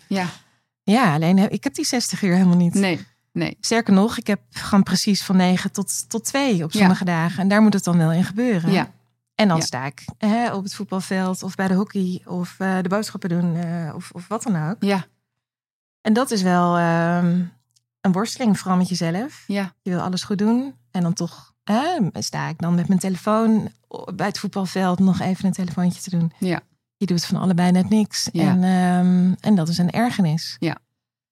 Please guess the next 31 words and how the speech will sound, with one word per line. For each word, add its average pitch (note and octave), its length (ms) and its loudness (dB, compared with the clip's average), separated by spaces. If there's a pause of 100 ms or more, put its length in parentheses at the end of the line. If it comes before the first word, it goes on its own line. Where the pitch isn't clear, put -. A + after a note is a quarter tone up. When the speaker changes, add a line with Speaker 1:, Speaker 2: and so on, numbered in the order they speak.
(460)
Speaker 2:
Maar G3+ 140 2
voordat G3+ 540 0
ik - 380 -4 (300)
dan F#3 260 6
in F#3 80 8
staat F#3+ 280 2
was F3+ 180 -2
om F#3 120 4
te F#3 100 -4
besluiten A3 480 -2
van, G3 140 0
nee, F3 180 4
maar D#3+ 160 0
's - 80 -8
middags F#3 300 0 (200)
ben F#3+ 180 4
ik G#3+ 100 2
er G3 80 0
niet. D#3+ 300 0
Speaker 1:
Ja. E4+ 140 -2 (1000)
Speaker 2:
Ehm, E3+ 880 4 (540)
ja, C4 260 0 (200)
nou, E3 220 0
n-, - 440 -6 (100)
n-, F3 640 -2
ben F#3+ 120 0
ik F#3 80 4
mezelf D#3 280 0
goed - 200 -6
tegengekomen. D#3 720 -6
Speaker 1:
Ja. F#3+ 180 0